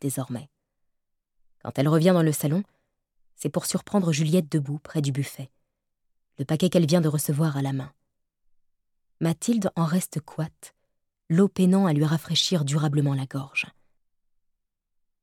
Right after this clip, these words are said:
Tu as quelque chose à me dire ? » demande sèchement Juliette. « Mais de quoi tu parles ? » « Une récompense. De quel service s'agit-il,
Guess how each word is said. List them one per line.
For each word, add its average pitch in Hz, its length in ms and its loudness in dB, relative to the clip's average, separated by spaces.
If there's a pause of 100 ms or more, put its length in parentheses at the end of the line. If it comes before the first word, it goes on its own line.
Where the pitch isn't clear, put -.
(640)
Tu - 80 -8
as 143 80 0
quelque 175 240 2
chose 190 220 4
à - 20 6
me 170 80 6
dire ? » 170 340 2 (540)
demande 170 320 4
sèchement 156 380 0
Juliette. « 139 480 -8 (1120)
Mais 196 180 0
de 180 140 -2
quoi 220 140 0
tu - 140 -2
parles ? » « 185 340 2 (960)
Une 190 200 8
récompense. 196 840 2 (800)
De 202 120 2
quel 208 180 4
service 202 320 6
s'agit-il, 165 640 2